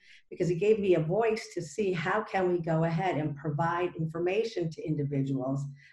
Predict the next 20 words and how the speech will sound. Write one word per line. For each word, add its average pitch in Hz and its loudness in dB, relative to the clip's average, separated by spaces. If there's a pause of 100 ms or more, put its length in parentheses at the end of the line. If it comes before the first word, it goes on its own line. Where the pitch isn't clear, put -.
(120)
that 170 -2
can 170 2
use 226 0
these 151 0
resources 139 -2
and 143 -2
trainings 139 0 (360)
to - -4
look 160 2
at 185 0
the 170 2
world 151 2 (240)
through 147 -8
a 135 -2
different 139 -6
lens 139 2
if - -10
they 127 -8
haven't 123 -8
already. - -14